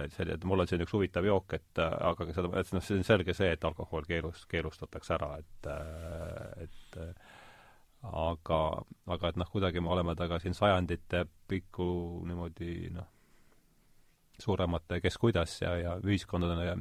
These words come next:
ja üksikisikutega õppi-, õppinud hakkama saama, aga see sotsiaalmeediaga hakkama saamine, see on meil kõigil, äh, veel ees ja ma ei kujuta ette, mis selle asja, mis selle õppetundide hind saab olema. Muidugi nüüd ei saa kõike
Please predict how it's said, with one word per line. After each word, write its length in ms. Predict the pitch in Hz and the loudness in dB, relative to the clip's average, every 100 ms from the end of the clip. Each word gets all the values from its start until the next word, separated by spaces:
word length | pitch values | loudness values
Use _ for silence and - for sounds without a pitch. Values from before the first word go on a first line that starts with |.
| 98 | 0
ja 100 | 87 | 0
üksikisikutega 720 | 95 - 95 101 92 - 87 98 | 2 0 0 0 0 0 0 0
õppi-, 220 | - 92 | 0 -2
õppinud 300 | 95 90 90 | 0 0 0
hakkama 300 | 110 - 85 | 0 0 -2
saama, 220 | - 85 80 | -2 -4 -4
aga 80 | 87 | -4
see 140 | 90 | 0
sotsiaalmeediaga 1120 | 90 - 120 98 95 90 85 82 78 82 82 90 - - - - - - - _ | 0 12 12 12 12 8 6 4 2 2 -4 -6 -12 -20 -20 -20 -20 -20 -20 _
hakkama 380 | 98 - - 85 | 0 0 2 2
saamine, 540 | 85 85 82 82 82 82 | 2 0 0 -2 -6 -4
see 100 | 85 | -2
on 80 | |
meil 160 | 85 82 | -2 -2
kõigil, 380 | 87 90 85 78 82 | -2 -2 -2 -6 -8
äh, 260 | 82 85 85 | -6 -6 -4
veel 220 | 87 92 | 0 2
ees 240 | 98 80 - | 4 2 -2
ja 100 | 82 | -4
ma 140 | 82 85 | -2 -2
ei 140 | 87 | -2
kujuta 320 | 85 90 - 90 | -2 -2 0 -2
ette, 160 | - | 0
mis 220 | 87 90 - | 0 0 0
selle 300 | 92 87 85 | 0 0 0
asja, 380 | 87 90 82 85 - _ _ _ _ _ - - - _ _ _ _ _ | -2 -2 -4 -6 -10 _ _ _ _ _ -20 -20 -20 _ _ _ _ _
mis 240 | 117 110 117 | 4 6 6
selle 360 | - 104 98 98 98 | 6 6 8 8 8
õppetundide 760 | 107 - 95 90 92 85 87 92 | 4 4 2 4 2 2 2 4
hind 240 | 110 90 | 4 2
saab 280 | - 85 82 | 0 -2 2
olema. 280 | 107 85 90 | 2 4 8
Muidugi 340 | 135 120 104 | 10 12 10
nüüd 160 | 101 98 | 8 6
ei 80 | 92 | 6
saa 120 | 95 | 6
kõike 400 | 101 - - | 4 2 0